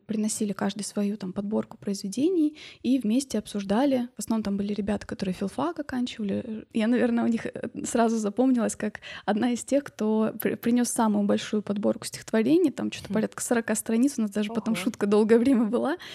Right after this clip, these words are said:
Speaker 1: Это вот, кстати, показывало то, что насколько я сама была некритична к своим произведениям, да.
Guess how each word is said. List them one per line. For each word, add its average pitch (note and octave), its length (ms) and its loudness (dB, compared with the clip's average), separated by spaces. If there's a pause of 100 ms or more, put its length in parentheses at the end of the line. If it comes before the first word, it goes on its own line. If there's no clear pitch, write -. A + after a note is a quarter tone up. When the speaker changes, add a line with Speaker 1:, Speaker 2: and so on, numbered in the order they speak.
(300)
Speaker 1:
Это A#3 220 0
вот, A3+ 120 -6
кстати, A3+ 240 0
показывало A3 500 0
то, E4+ 160 2
что - 180 -4
насколько A#3 380 2
я A3+ 120 2
сама A#3 300 2
была G#3 220 -2
некритична G#3+ 680 -4
к - 40 -8
своим F#3+ 220 -4
произведениям, G3+ 720 2
да. A3+ 200 0